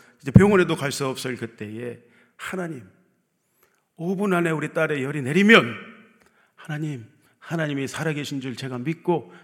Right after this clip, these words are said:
더 신실하게 주님만 의지하며 살겠습니다. 이 분이 지나자 열이 확 내렸답니다. 하나님이 하시는 역사이죠.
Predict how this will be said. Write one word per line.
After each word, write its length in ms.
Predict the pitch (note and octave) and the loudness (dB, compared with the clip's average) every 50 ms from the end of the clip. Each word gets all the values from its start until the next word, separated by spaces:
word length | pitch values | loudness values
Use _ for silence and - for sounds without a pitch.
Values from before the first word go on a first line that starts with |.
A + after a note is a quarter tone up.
| _ _ | _ _
더 140 | - F3 E3+ | -6 -6 -4
신실하게 680 | - - A3+ A#3+ A#3 G3+ C#3+ G3 F#3 E3+ D#3 D#3 C#3+ | -2 -2 -2 0 0 0 2 4 4 4 2 0 -4
주님만 400 | - - G3+ G#3+ G3+ F#3 F3+ F3 | -2 -2 -2 0 2 2 2 2
의지하며 380 | F3 E3 D#3 D#3+ D#3 D3+ D3 | 0 -2 -4 -4 -6 -6 -8
살겠습니다. 920 | B2 - D3 C#3+ C3 A#2 - - - A2+ A2 G#2+ - F#2+ - - - _ _ _ _ _ _ _ _ _ _ _ _ _ _ _ _ _ _ _ _ _ _ _ - _ | -10 -12 -12 -12 -12 -12 -12 -12 -12 -12 -12 -14 -16 -20 -20 -20 -20 _ _ _ _ _ _ _ _ _ _ _ _ _ _ _ _ _ _ _ _ _ _ _ -20 _
이 240 | - G3+ E3 E3+ | -14 -8 -6 -4
분이 240 | F3+ E3+ F#3 F3+ E3+ | 0 2 2 2 2
지나자 560 | - - C3 A2+ A#2 A#2 A#2 C3+ C#3+ - - - _ _ _ _ - | 0 -2 -6 -6 -6 -8 -8 -10 -10 -12 -16 -20 _ _ _ _ -10
열이 180 | G#2 G2+ A2 | -8 -8 -8
확 420 | F#2 - - G2+ A2 A2 - - C3+ | -8 -4 0 2 2 2 2 0 -2
내렸답니다. 640 | A#2+ G#2+ G#2+ G#2 - G2+ F2+ F2 F2 - - _ _ _ _ _ _ _ _ _ _ _ _ _ _ _ _ | -4 -6 -8 -10 -12 -18 -18 -18 -20 -20 -20 _ _ _ _ _ _ _ _ _ _ _ _ _ _ _ _
하나님이 420 | - - F#3+ G#3+ A3 A3 G#3+ G#3+ | -10 -6 -4 -2 -2 0 2 4
하시는 420 | G3+ F#3+ F3+ F#3 F#3+ F3 F#3 F#3 D#3+ | 4 4 4 4 2 2 2 2 0
역사이죠. 680 | B2+ A2+ - - - B2+ A#2 A2 G2+ - - - | -2 -4 -8 -8 -6 -4 -4 -4 -8 -10 -16 -20